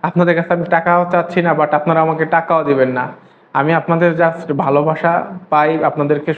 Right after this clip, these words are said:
সঠিক সংবাদ দেই, যাতে আপনারা আমাকে ভালোবাসেন। এই জন্যই আপনাদের কাছ থেকে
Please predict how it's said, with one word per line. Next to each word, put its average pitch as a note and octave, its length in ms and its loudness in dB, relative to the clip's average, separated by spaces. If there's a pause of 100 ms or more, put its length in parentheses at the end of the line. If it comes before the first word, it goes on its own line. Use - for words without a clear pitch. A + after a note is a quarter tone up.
সঠিক D#3 280 0 (160)
সংবাদ E3 340 0
দেই, D3 200 0 (320)
যাতে E3+ 320 2 (100)
আপনারা D#3 320 0
আমাকে D3 240 0
ভালোবাসেন। D#3 520 0 (140)
এই E3+ 140 2
জন্যই E3+ 380 2
আপনাদের D3+ 320 0
কাছ D#3 200 0
থেকে F3+ 200 0